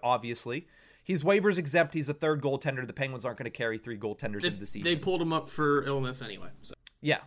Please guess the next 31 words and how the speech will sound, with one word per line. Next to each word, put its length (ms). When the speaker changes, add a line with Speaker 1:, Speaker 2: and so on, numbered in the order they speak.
Speaker 1:
so 240
Philip 320
Lindbergh 340
is 140
one, 320
then 140
you 80
have 200
two 200
left. 320
I 80
think 200
Sam 280
Poulin, 340
because 480
he's 160
waivers 380
exempt 400
and 80
because 440
of 120
the 120
area 300
the 80
Penguins 380
are 80
in 100
with 80
the 80
salary 380
cap, 320